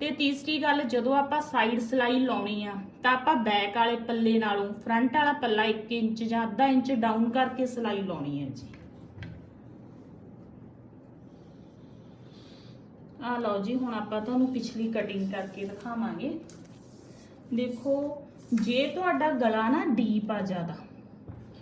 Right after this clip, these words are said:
ਅੱਜ ਮੇਰੀ ਇੱਕ ਭੈਣ ਦਾ ਮੈਸੇਜ ਆਇਆ ਸੀ ਵੀ ਆਪਾਂ ਨੂੰ ਚੜਾਈ ਕਿੰਨੀ ਰੱਖਣੀ ਚਾਹੀਦੀ ਹੈ। ਜੇ ਤੁਹਾਡਾ ਗਲਾ ਜ਼ਿਆਦਾ ਡੀਪ ਆ, ਤਾਂ ਤੁਸੀਂ ਰੱਖੋ ਦੋ ਇੰਚ।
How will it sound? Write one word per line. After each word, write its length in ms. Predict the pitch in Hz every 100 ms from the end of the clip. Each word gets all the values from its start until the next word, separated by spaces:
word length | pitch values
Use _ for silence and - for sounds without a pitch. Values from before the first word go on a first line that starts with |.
| - - - - - - - 247
ਅੱਜ 120 | 226
ਮੇਰੀ 220 | 240 247
ਇੱਕ 140 | 262
ਭੈਣ 320 | - 294 294 262
ਦਾ 100 | 262
ਮੈਸੇਜ 460 | 254 220 196 233
ਆਇਆ 240 | 233 220 226
ਸੀ 160 | 226 285
ਵੀ 140 | 302
ਆਪਾਂ 260 | 294 285 277
ਨੂੰ 120 | 285
ਚੜਾਈ 380 | 285 226 214 233
ਕਿੰਨੀ 320 | 240 233 214
ਰੱਖਣੀ 400 | 196 - 202 190
ਚਾਹੀਦੀ 480 | 190 170 170 220 294
ਹੈ। 60 |
ਜੇ 300 | 254 220 226
ਤੁਹਾਡਾ 360 | 226 294 277 285
ਗਲਾ 320 | 247 220 220
ਜ਼ਿਆਦਾ 440 | 226 208 196 190 220
ਡੀਪ 360 | 214 202 208
ਆ, 80 | 208
ਤਾਂ 200 | 202 208 196
ਤੁਸੀਂ 340 | 202 202 208
ਰੱਖੋ 340 | 185 - 214
ਦੋ 340 | 208 190 160 160
ਇੰਚ। 360 | 170 190 196